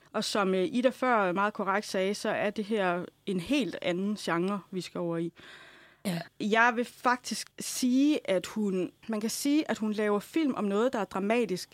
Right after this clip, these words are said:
Speaker 1: men hun, hendes måde at fortælle historien på er meget udramatisk. Øh, hun har et person-, hvad skal man sige, et personligt, øhm, kendetegn, eller ikke et personligt kendetegn. Hun har, hun bruger sig selv i fortællingerne. De tager udgangspunkt i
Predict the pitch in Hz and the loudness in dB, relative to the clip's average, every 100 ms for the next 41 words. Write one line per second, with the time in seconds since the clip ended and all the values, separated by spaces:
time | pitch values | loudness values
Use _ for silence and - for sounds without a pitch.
0 | - - - 220 170 196 - _ _ - | -20 -20 -6 -4 -2 -4 -6 _ _ -20
1 | - 208 208 190 - - 220 226 247 262 | -8 -4 -2 -2 -4 -2 2 6 6 6
2 | 202 - 220 - 247 190 - 233 220 208 | 4 0 -6 -4 -2 -2 -4 -2 -2 -4
3 | - 190 170 190 - 359 - 175 - - | -4 -2 -2 -2 0 0 0 -4 -4 -10
4 | - - - _ _ _ - 220 208 202 | -14 -16 -20 _ _ _ -2 2 4 4
5 | 214 240 220 294 285 262 - - - - | 2 2 4 4 4 2 0 -6 -10 -4
6 | 247 - - - 247 - 349 330 233 95 | -4 -4 -6 -4 0 2 4 4 2 -2
7 | 214 226 220 - 226 - 202 - 302 294 | -6 -4 -4 -6 -8 -6 -6 0 2 4
8 | 220 185 - - - - 196 185 180 175 | 2 -2 -6 -8 -6 -4 -2 0 0 -2
9 | 170 - 240 240 269 233 175 175 175 185 | -4 -2 0 2 0 0 0 -2 -6 -4
10 | 202 226 262 - 220 220 190 233 226 196 | -2 0 -2 -2 -4 -4 -2 -2 -2 -2
11 | 226 214 269 254 233 233 233 262 311 311 | -2 2 2 2 0 -2 2 4 4 2
12 | 226 262 214 196 202 208 247 196 - - | -2 0 0 -2 -4 -2 0 0 -2 -8
13 | - - - - - 240 262 247 302 320 | -12 -18 -20 -20 -6 -2 0 2 4 2
14 | 254 - 240 208 - 277 269 | 0 0 -2 0 0 0 0